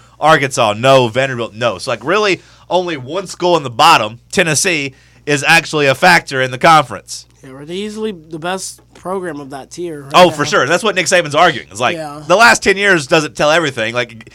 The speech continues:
Speaker 1: either expand it or, like, use some common sense. Tennessee, as he said,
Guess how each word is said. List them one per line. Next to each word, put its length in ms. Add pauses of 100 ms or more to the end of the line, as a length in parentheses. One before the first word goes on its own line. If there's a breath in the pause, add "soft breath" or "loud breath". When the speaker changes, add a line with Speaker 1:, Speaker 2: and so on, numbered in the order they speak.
(260 soft breath)
Speaker 1:
either 240
expand 600
it 100
or, 140
like, 280
use 220
some 140
common 360
sense. 300
Tennessee, 640 (480 soft breath)
as 200
he 120
said, 540